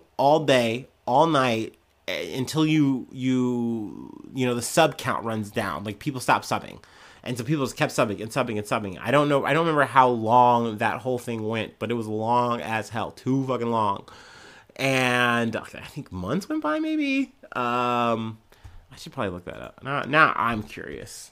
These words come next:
Uh, how, if my computer wants to cooperate, how long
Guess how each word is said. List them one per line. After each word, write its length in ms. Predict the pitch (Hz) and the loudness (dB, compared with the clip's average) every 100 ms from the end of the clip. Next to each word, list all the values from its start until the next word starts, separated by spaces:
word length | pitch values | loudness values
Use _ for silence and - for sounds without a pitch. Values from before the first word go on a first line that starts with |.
| _ _ _ | _ _ _
Uh, 240 | 107 107 | -14 -12
how, 560 | 117 160 196 196 196 - - - - - - _ 107 | -12 -12 -12 -12 -14 -16 -20 -8 -8 -8 -16 _ -18
if 80 | |
my 80 | 85 | -16
computer 460 | 92 - 120 95 85 | -16 -10 -8 -6 -8
wants 200 | 101 104 | -12 -14
to 80 | - | -18
cooperate, 680 | - - - - - - | -12 -12 -10 -12 -10 -12
how 580 | 131 139 151 151 - - - | -14 -12 -10 -10 -10 -12 -12
long 560 | 110 107 104 104 110 | -10 -8 -8 -8 -10